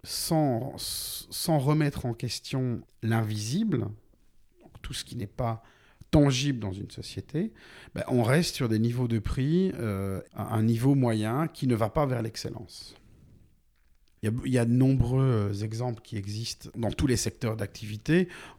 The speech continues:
Je prends l'hôtellerie, par exemple. Tout ce que le Ritz ou le Meurice vont, euh, facturer, euh, pour, euh, une prestation, euh, hôtelière, en supplément, euh,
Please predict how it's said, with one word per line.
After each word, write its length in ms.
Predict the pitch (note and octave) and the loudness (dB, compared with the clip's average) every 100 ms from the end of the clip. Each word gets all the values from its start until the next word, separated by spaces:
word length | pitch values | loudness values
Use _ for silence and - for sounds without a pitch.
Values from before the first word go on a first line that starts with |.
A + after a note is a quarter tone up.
| - | -14
Je 100 | - | -8
prends 180 | - B2 | 0 2
l'hôtellerie, 500 | A#2+ A2+ G2+ C#3+ F3 | 4 2 4 4 4
par 200 | A2 G2 | 2 0
exemple. 420 | G#2 C3 E3+ - - - - _ | 0 2 2 0 -10 -12 -14 _
Tout 160 | F3 E3 | 2 2
ce 200 | - - | -2 -2
que 400 | C3+ B2 A#2+ A2 | 2 4 4 2
le 140 | A#2+ | 4
Ritz 300 | B2 C#3+ - | 4 4 2
ou 40 | A#2+ | 4
le 60 | |
Meurice 580 | A2+ A#2+ A#2 C3 - - | 6 6 4 2 0 -2
vont, 520 | G#2+ G#2 A#2 B2 A2+ | -2 -2 0 2 2
euh, 320 | G2+ G2 F#2+ | 0 0 -2
facturer, 760 | F2+ - - - B2+ A#2+ B2 A#2 | -2 -4 -6 -4 -2 2 2 2
euh, 240 | G2 F#2+ G2+ - - - - _ _ | 0 -2 -6 -12 -20 -20 -20 _ _
pour, 320 | C3+ B2 G#2 | -2 0 0
euh, 100 | F#2+ | -2
une 100 | G2 | -2
prestation, 720 | - G#2+ - - - A#2 A2 | -2 -4 -4 -4 -2 -2 0
euh, 60 | F2+ | 0
hôtelière, 840 | A2 - A2+ A2+ C3+ D3+ G3+ - - | -2 -2 -2 0 0 2 0 -4 -8
en 160 | - G#2+ | -4 0
supplément, 880 | - E3 - C#3 C#3 C#3+ C#3+ A2+ - | 2 4 6 8 8 6 4 2 -2
euh, 480 | G2+ G2 - G2 | -2 -2 -4 -4